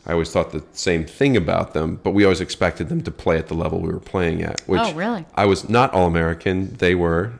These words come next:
Speaker 1: Um,
Speaker 2: Oh, the
Speaker 1: you know,
Speaker 2: girls were?
Speaker 1: probably, you know, I think they probably played a little higher level because they were playing with boys.
Speaker 2: <laughs> Yeah.
Speaker 1: Um, and I, I guess if I was playing on a field in soccer, as an example,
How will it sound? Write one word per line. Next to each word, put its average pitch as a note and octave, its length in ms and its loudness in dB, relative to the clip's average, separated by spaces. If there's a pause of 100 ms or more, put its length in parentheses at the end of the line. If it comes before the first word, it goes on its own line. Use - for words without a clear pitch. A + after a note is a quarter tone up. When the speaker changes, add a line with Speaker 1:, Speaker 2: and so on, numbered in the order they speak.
Speaker 1:
Um, D#2 380 -2 (160)
Speaker 2:
Oh, E3+ 100 -6
the D#3+ 120 -10
Speaker 1:
you F3+ 60 -2
know, - 40 4
Speaker 2:
girls E3 220 2
were? F#3 240 -2 (240)
Speaker 1:
probably, F#2+ 580 6
you G#2+ 140 2
know, F2 240 2
I F#2 100 2
think G2+ 220 -2
they F#2 100 4
probably F2+ 300 2
played F2+ 300 0
a F2 40 2
little F2 220 2
higher F2 280 0
level E2+ 300 0
because F2 340 0
they F#2 120 0
were E2+ 60 0
playing E2+ 380 0
with E2 180 -6
boys. E2+ 500 -4
Speaker 2:
<laughs> F3 60 -8
Yeah. - 220 -10 (360)
Speaker 1:
Um, D#2+ 520 0 (880)
and F#2 560 2 (180)
I, - 400 0
I G2 100 4
guess - 540 2 (720)
if G#2+ 300 2
I G#2 180 6
was G#2 240 2
playing F#2 640 -4
on F2+ 160 -2
a F2 100 -2
field F2 640 -4
in F2 140 -2
soccer, E2 640 -2
as E2+ 200 -4
an F2 80 -4
example, E2 800 -6